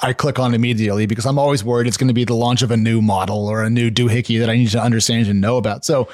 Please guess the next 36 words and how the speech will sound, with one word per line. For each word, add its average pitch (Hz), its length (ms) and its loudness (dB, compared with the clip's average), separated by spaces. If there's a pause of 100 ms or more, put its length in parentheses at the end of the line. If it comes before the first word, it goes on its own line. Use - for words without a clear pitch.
(220)
when 147 140 -2
they 160 160 0
do 170 200 2
anything 143 460 0
involving 127 320 0
a 120 60 0
large 120 360 -2
dollar 123 320 0
amount, 92 400 -4
I 120 140 -2
kind 135 400 -2
of 117 100 -4
go, 117 140 -2
"What?" 151 360 -4 (280)
"What 196 280 -2
now?" 240 340 -4 (340)
Um, 170 320 -2
and 175 160 0
the, 156 100 2
the 127 140 -8
context 165 420 -2
here 123 100 2
is 107 80 -2
that 110 120 0
Match 113 300 -2
had 113 80 0
discussed - 520 -2
putting 127 260 2
twenty 127 300 0
to 104 60 -2
thirty 110 200 0
million 104 280 0
dollars 104 300 -2
this 139 220 0
year 113 140 0
into 110 160 0